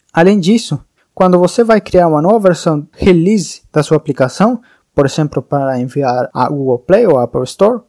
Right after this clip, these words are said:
é sempre recomendado utilizar este comando para evitar possíveis erros.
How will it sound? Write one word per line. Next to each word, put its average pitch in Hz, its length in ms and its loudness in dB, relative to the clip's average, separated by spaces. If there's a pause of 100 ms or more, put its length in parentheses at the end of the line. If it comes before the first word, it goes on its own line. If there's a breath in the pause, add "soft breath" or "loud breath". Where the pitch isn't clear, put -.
(280)
é 185 80 -2
sempre 220 320 0
recomendado 202 520 2
utilizar 196 500 0
este 196 180 -6
comando 196 540 0
para 202 280 2
evitar 196 560 0
possíveis 196 520 -4
erros. - 360 -4